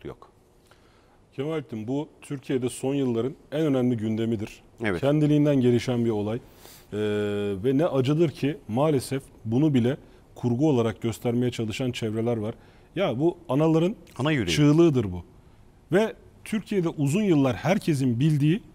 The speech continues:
Speaker 2: ama görmezden geldiği bir gerçektir. Yani H D P'nin il binası, görüyorsun değil mi? Yani P K K'ya eleman toplanan bir istihdam merkezi olarak kullanılmaya başlanmış. Orada analar içlerinden gelen o bastıramadıkları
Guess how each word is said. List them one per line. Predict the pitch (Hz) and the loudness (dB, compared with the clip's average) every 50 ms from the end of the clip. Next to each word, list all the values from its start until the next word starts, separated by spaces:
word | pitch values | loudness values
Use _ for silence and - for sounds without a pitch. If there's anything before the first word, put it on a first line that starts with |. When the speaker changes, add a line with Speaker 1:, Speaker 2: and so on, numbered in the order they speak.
| - - - - - - | -20 -20 -20 -14 -6 -2
Speaker 2:
ama | 175 185 165 | 0 0 0
görmezden | 131 123 135 135 143 151 151 151 147 165 190 190 | 2 2 2 2 2 2 2 0 0 2 2 2
geldiği | 175 151 139 131 120 120 139 165 214 - - - - 139 | 2 2 2 2 2 2 2 2 0 -2 -10 -10 -4 -2
bir | 139 131 | 0 0
gerçektir. | 127 127 123 - - 151 139 - - 107 - - - - - - - - - - | 2 0 0 0 -2 -4 -6 -6 -8 -10 -12 -12 -18 -20 -20 -20 -20 -20 -14 -6
Yani | 113 123 135 139 143 127 | -2 0 0 0 0 -2
H | 101 113 135 143 | -2 -2 -2 -2
D | 165 160 | -2 -2
P'nin | 151 - 151 147 147 143 139 - | -2 -2 -2 0 0 -2 -2 -2
il | 156 175 170 143 | -2 -2 0 2
binası, | 139 135 131 123 120 - - 170 - - - - - - - | 2 0 0 0 -4 -2 -4 -4 -4 -6 -12 -20 -20 -6 -2
görüyorsun | 117 127 135 160 160 - - 127 131 160 | 0 2 2 2 2 0 0 -2 -2 0
değil | 214 190 | 0 -2
mi? | 151 - - - - - - _ - - | -4 -6 -8 -16 -20 -20 -20 _ -10 -6
Yani | 120 117 113 101 - - | -4 -4 -4 -6 -6 -8
P | 127 123 | -8 -6
K | - 147 | -6 -6
K'ya | 127 - 156 151 165 202 240 - - - - | -4 -2 0 0 0 -2 -4 -6 -14 -10 -4
eleman | 113 123 131 147 175 180 156 | -2 0 0 2 0 0 -2
toplanan | - 147 131 - 143 143 170 185 170 156 | -4 -6 -6 -4 -4 -2 -2 -2 0 0
bir | 175 170 - | -2 -2 -2
istihdam | 160 123 - - 131 123 - 175 165 151 | -6 -6 -4 -6 -8 -2 -2 0 2 2
merkezi | 143 143 135 - 147 139 139 160 | 2 0 0 -2 -4 -4 -2 0
olarak | 156 143 123 104 - - - - - - - - | 0 0 -2 -2 -6 -12 -20 -20 -20 -20 -20 -4
kullanılmaya | - 131 123 123 123 131 131 139 147 156 156 | -2 0 2 4 4 2 2 2 2 0 0
başlanmış. | 156 156 - - 175 170 180 190 - - - - - - - - - - - - | 0 -2 -2 -2 -2 -2 -2 -2 -4 -6 -10 -12 -18 -20 -20 -20 -20 -20 -4 -2
Orada | 196 254 254 175 135 - | 0 0 2 0 0 0
analar | 139 202 240 202 156 151 - - - - - - - - - - - _ _ - - | 0 -2 0 2 2 0 0 -2 -10 -20 -20 -20 -20 -20 -20 -20 -20 _ _ -10 -10
içlerinden | 143 - - - 175 180 196 202 214 226 220 | -8 -8 -2 0 0 0 0 0 -2 -2 -2
gelen | 196 175 175 180 208 - 175 | 0 0 0 -2 -4 -6 -4
o | 165 160 165 170 180 170 - - | 0 2 2 2 0 -4 -6 -4
bastıramadıkları | 127 131 120 - - 160 175 214 202 175 147 135 - - 135 127 143 - | -4 -4 -4 -2 -2 0 0 2 2 2 0 -2 0 0 2 2 2 0